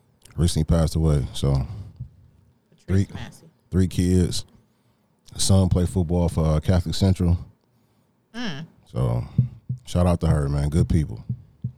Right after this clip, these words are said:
Speaker 1: Rest in peace. And, uh, that'll wrap up another episode of Real Spit No Swallow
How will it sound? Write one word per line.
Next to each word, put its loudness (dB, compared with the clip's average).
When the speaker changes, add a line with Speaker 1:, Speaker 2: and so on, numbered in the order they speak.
Speaker 1:
Rest -6
in -4
peace. 0
And, -6
uh, 4
that'll 8
wrap 6
up 6
another 6
episode 8
of 6
Real 10
Spit 8
No 8
Swallow 8